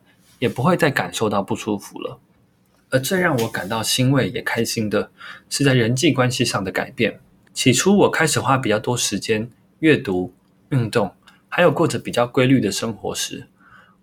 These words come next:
我很难跟身边过去的朋友有交集。但过了一段时间，我开始交到一些有共同兴趣的朋友，甚至以前的朋友在看到我的改变后，他们也会想要培养这些习惯，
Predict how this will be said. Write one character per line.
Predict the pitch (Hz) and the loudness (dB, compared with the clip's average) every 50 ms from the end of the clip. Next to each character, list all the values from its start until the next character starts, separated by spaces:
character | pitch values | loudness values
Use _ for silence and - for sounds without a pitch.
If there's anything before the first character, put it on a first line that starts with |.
| _ _ _ | _ _ _
我 | - 143 | -4 -2
很 | 147 - 170 139 | -2 0 0 0
难 | 120 104 107 117 | 0 0 -2 -2
跟 | 135 147 143 | -2 -2 -2
身 | - - 143 143 | -2 -2 0 2
边 | 143 139 143 143 | 2 2 2 4
过 | 147 151 135 | 4 2 2
去 | - - 127 | 2 0 0
的 | 110 104 | 0 -2
朋 | 104 - - 101 | -2 -2 -4 -2
友 | 101 107 92 90 | 0 -2 -2 -2
有 | 90 87 85 | -4 -4 -4
交 | - - 107 104 107 | -2 -2 -2 -2 -2
集。 | 107 - - - - - _ _ _ _ _ _ _ - - _ _ - | -4 -6 -10 -12 -14 -18 _ _ _ _ _ _ _ -20 -20 _ _ -6
但 | 220 202 | -4 0
过 | 196 240 220 165 | 4 6 6 6
了 | 139 139 | 6 2
一 | |
段 | 139 175 - 139 | 2 2 0 0
时 | 135 - 123 120 | 0 -2 -4 -4
间， | - - 123 123 123 131 131 | -2 0 0 0 -2 -4 -8
我 | - - 120 107 | -10 -12 -12 -10
开 | - - - 175 196 | -6 -4 -2 -2 -2
始 | 196 - 104 | -2 -2 -4
交 | 98 - 120 120 123 | -4 -4 -4 -4 -2
到 | 139 131 113 107 | -2 0 0 -2
一 | 110 | -2
些 | - - 113 110 | -4 -4 -4 -4
有 | 107 113 | -4 -4
共 | - - 160 143 110 | -4 -2 -2 -2 -2
同 | 110 107 104 | -2 -2 -4
兴 | - - 127 110 | -2 -2 -2 -2
趣 | 95 - 113 | -2 -2 -2
的 | 101 98 | -2 -4
朋 | 95 - - 95 90 | -4 -6 -8 -8 -6
友， | 95 95 - - - - - - - - - - - _ _ - | -4 -4 -4 -6 -10 -20 -20 -20 -20 -20 -20 -20 -20 _ _ -4
甚 | - - 202 180 170 | 0 2 2 2 4
至 | 180 185 151 127 - | 2 2 2 2 4
以 | - 110 101 | 2 2 2
前 | - - 120 | 2 2 0
的 | 139 147 | 0 0
朋 | 143 - 120 127 | 0 0 0 2
友 | 131 113 98 | 2 2 2
在 | - - 135 | 2 0 -2
看 | - - - 160 147 | -2 -2 -2 -2 0
到 | 147 139 | 0 0
我 | 117 101 87 | 0 0 -2
的 | 92 92 | -4 -4
改 | - - - | -4 -6 -6
变 | - - - 101 | -4 -4 -4 -4
后， | 95 - - - - - - - - - - _ - | -2 -2 -2 -2 -4 -4 -8 -20 -20 -20 -20 _ -4
他 | - - 208 | 0 2 2
们 | 220 196 | 4 4
也 | - - | 4 2
会 | - 123 | 2 0
想 | 117 - - 98 | -2 -2 -2 -4
要 | 101 - | -4 -2
培 | - - 113 | 0 2 2
养 | 113 110 98 | 2 2 2
这 | - 113 | -2 -6
些 | 101 110 107 98 | -6 -4 -2 -2
习 | - - - - | -2 -2 -4 -4
惯， | - - 95 | -4 -4 -4